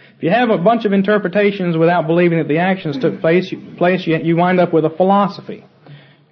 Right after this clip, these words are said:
You know, like Hinduism. Well, we believe all these facts. We believe this great system here, but whether it ever took place in history or not is unimportant. Bardianism.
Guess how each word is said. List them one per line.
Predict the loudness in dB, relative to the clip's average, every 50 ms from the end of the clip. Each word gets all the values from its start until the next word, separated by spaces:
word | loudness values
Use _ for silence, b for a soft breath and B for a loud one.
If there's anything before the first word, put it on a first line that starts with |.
| _ _ _ -10
You | -6
know, | -2 -2
like | 0 0 -2 0
Hinduism. | 2 2 4 4 4 4 4 2 2 0 -2 -4 -2
Well, | 2 2 4
we | 4 2
believe | 2 2 2 2 2 2 2
all | 0 0 0
these | 0 -2 -2 -4 -4
facts. | -2 0 0 0 -2 -4 -6
We | -8 -6
believe | -2 -2 -2 -2 -2
this | -4 -6 -4
great | -4 -4 -4 -2
system | -2 -2 -4 -4 -4 -6 -4
here, | 0 0 0 0
but | 0 -2
whether | 0 2 2 2
it | 4 2
ever | 2 0 -2
took | -2 -2 -4 -2 -2
place | 0 0 0 0 -2
in | -6 -4
history | -4 -4 -4 -4 -6 -6
or | -4 -2
not | -2 0 0 -2
is | -2 -2
unimportant. | -2 -2 -2 -2 0 0 0 0 0 -4 -2
Bardianism. | 0 2 2 4 2 0 -2 -4 -6 -8 -10 -12 -16 -16 -18